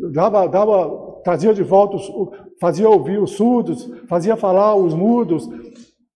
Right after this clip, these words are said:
Então, ele fazia tudo aquilo, botar em, em, é, em, enfermidades de vários tipos. Segundo João, lá no final do Evangelho de João,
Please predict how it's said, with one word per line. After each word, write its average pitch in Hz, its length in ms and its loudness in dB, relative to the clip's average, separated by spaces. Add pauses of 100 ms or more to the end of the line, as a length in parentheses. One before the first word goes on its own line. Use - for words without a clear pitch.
(400)
Então, 247 440 0
ele 254 300 6
fazia 240 320 -2
tudo 262 200 0
aquilo, 262 220 -2
botar 226 320 0
em, 226 60 0
em, 214 340 -4
é, 185 460 -2
em, 175 540 -6
enfermidades 202 560 0
de 151 60 -8
vários 220 320 2
tipos. 208 420 -4 (440)
Segundo 208 440 0
João, 196 220 2
lá 202 120 2
no 190 60 -6
final 190 240 0
do 202 60 0
Evangelho 180 340 0
de 151 140 -8
João, 208 400 -4